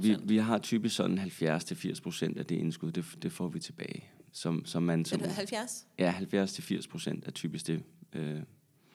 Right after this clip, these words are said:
Speaker 2: og det er jo fordi, at den, den her, øhm, den her pant i ejendom er så,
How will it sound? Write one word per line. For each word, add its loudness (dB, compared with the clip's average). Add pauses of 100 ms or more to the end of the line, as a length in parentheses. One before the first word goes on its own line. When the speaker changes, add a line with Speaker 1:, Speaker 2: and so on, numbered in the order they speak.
(200)
Speaker 2:
og -2
det 8
er 10
jo 8
fordi, 0
at 2
den, 2
den 2
her, 4
øhm, 0 (580)
den -6
her 0
pant -2
i 0
ejendom 0
er 0
så, 0